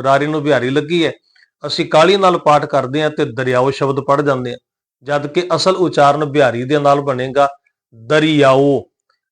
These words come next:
ਇਸੇ ਕਰਕੇ ਪਿਛਲੀ ਵੀਡੀਓ ਵਿੱਚ ਬੇਨਤੀ ਕੀਤੀ ਸੀ, ਸਭ ਤੋਂ ਪਹਿਲਾਂ ਅਸੀਂ ਮੁਹਾਰਨੀ ਦਾ ਅਭਿਆਸ ਕਰੀਏ। ਜਦੋਂ ਅਸੀਂ ਮੁਹਾਰਨੀ ਦਾ ਅਭਿਆਸ ਕਰਾਂਗੇ ਤੇ ਫਿਰ ਸਾਨੂੰ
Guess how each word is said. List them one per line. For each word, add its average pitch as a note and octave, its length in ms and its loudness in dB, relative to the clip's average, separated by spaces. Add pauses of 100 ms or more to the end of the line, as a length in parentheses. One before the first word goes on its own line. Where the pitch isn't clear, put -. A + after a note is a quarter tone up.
(260)
ਇਸੇ F3+ 260 0
ਕਰਕੇ G3 360 2
ਪਿਛਲੀ F#3+ 360 -4
ਵੀਡੀਓ F3 300 2
ਵਿੱਚ F3 260 -2
ਬੇਨਤੀ C#3+ 360 0
ਕੀਤੀ D#3 340 -4
ਸੀ, F#3+ 140 -2
ਸਭ F#3+ 300 2
ਤੋਂ G3+ 200 -2
ਪਹਿਲਾਂ F#3+ 220 2
ਅਸੀਂ G3+ 200 -4
ਮੁਹਾਰਨੀ D3 560 2
ਦਾ E3 240 2
ਅਭਿਆਸ C#3+ 380 -2
ਕਰੀਏ। A2+ 320 -10 (800)
ਜਦੋਂ F3 260 2
ਅਸੀਂ A3 180 -2
ਮੁਹਾਰਨੀ F3 500 2
ਦਾ G3 160 4
ਅਭਿਆਸ E3 360 2
ਕਰਾਂਗੇ F3 400 0
ਤੇ F#3+ 120 -6
ਫਿਰ F#3+ 180 -2
ਸਾਨੂੰ E3+ 520 -2